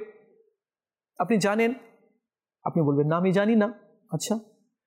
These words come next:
তো দুশো বছর পরে যারা এখানে থাকবে, তারা দেখতে কেমন হবে? তাদের লাইফস্টাইল কেমন হবে? আপনি জানেন?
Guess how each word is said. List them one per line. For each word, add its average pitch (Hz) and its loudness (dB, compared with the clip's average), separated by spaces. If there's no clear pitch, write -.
তো - 2
দুশো 359 6
বছর 269 2
পরে 285 2
যারা 226 2
এখানে 254 2
থাকবে, 262 2
তারা 226 2
দেখতে 254 0
কেমন 202 2
হবে? 160 0
তাদের 214 2
লাইফস্টাইল 226 0
কেমন 254 2
হবে? 160 0
আপনি 196 0
জানেন? 247 2